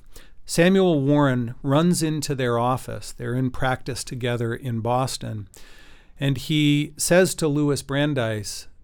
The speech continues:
"There has been such an egregious violation of privacy that we have to write an article for the Harvard Law Review."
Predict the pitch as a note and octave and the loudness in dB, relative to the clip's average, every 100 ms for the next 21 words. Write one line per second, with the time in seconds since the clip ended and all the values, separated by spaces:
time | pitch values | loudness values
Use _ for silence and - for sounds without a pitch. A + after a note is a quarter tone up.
0 | - - - - - - C3+ C#3+ C#3 D#3 | -20 -20 -20 -20 -20 -8 2 4 4 0
1 | C3 - F#3+ - F3 D3 C#3+ C#3+ C3+ B2+ | -2 -2 -2 -2 -4 -4 -2 -2 -4 -8
2 | D3 C3+ B2 B2 A#2+ C3+ A#2+ - C#3 C#3 | -6 -6 -4 -4 -6 -8 -12 -8 -4 -4
3 | C#3+ - C3+ G#2+ A2+ - - - - - | -4 -6 -8 -10 -10 -14 -20 -20 -20 -8
4 | C3 C#3 E3 C3+ E3 - D3 A#2+ C3 C#3+ | -6 -2 -2 -2 -4 -4 -6 -2 0 2
5 | C3+ C#3 C3+ A#2 A#2+ C#3+ C3+ B2 A2+ - | 0 -4 -8 -6 -4 -4 -6 -8 -10 -10
6 | B2 A#2+ B2 A#2+ A#2 B2+ D3 D3 C3 A2 | -10 -8 -6 -6 -6 -6 -4 -4 -6 -6
7 | G#2 G#2 | -8 -10